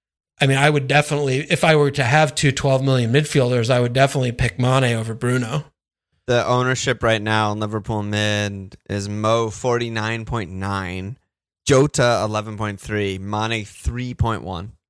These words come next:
Speaker 2: Right
Speaker 1: Yeah,
Speaker 2: now.
Speaker 1: I th-, and, and that's 'cause just Bruno's in everyone's team. But,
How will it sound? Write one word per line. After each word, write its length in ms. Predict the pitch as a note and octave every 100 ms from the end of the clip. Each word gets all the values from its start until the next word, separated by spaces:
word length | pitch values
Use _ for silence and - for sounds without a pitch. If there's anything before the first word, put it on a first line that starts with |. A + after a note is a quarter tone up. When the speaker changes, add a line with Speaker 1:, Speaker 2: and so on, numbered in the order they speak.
| _
Speaker 2:
Right 100 | -
Speaker 1:
Yeah, 140 | D3 A#2+
Speaker 2:
now. 40 |
Speaker 1:
I 80 | D#3+
th-, 120 | - F#3
and, 260 | E3 D3 C#3+
and 200 | C3 B2+
that's 240 | A#2 -
'cause 240 | - A2+
just 300 | G#2+ A2+ -
Bruno's 320 | A#2+ A2+ A2 G#2+
in 60 |
everyone's 340 | - - - -
team. 240 | - -
But, 240 | - -